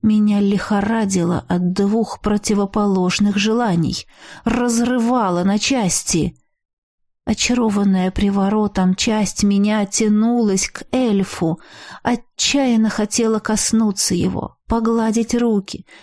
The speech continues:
поделиться силой, что бурлила в крови. Каким-то шестым чувством я знала, что лорду Саэру нужна эта энергия.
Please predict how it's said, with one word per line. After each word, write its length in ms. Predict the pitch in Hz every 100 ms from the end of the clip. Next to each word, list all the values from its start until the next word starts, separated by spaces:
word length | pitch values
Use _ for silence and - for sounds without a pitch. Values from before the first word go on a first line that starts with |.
| _
поделиться 840 | 294 269 247 262 262 277 - - 247
силой, 800 | - - - 277 269 226 214 208
что 260 | - 226
бурлила 600 | 214 240 233 240 226 208
в 120 | 202 -
крови. 680 | 226 226 233 247 214 196 - _ _ _ _ _ _ _
Каким-то 480 | 220 - 214 202 220
шестым 480 | - 208 - 269 254
чувством 420 | 294 269 - 220
я 200 | 226 233
знала, 420 | 240 262 208 185
что 220 | - 196
лорду 380 | 208 220 214 214
Саэру 680 | - 208 214 247 208 196 196 - -
нужна 720 | 226 226 208 220 226 240 214 -
эта 300 | 175 - -
энергия. 880 | - 214 226 220 190 - 175 -